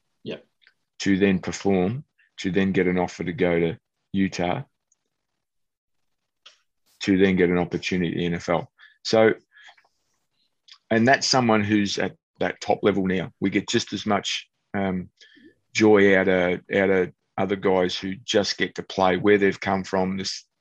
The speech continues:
Speaker 2: at home situations, um, and getting an opportunity. Some guys who didn't finish,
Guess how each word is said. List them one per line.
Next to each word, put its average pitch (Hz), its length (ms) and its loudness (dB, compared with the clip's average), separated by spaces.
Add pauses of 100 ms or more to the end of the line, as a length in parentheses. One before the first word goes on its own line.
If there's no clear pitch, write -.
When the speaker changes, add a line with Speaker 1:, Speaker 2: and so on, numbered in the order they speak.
(160)
Speaker 2:
at 104 220 -2
home 101 260 2
situations, 95 1000 -2 (540)
um, 95 500 -2 (420)
and 104 160 0
getting 104 280 2
an 98 80 0
opportunity. 95 500 -4
Some 101 220 -4
guys 95 280 0
who 98 120 -8
didn't 98 420 -4
finish, 98 500 -4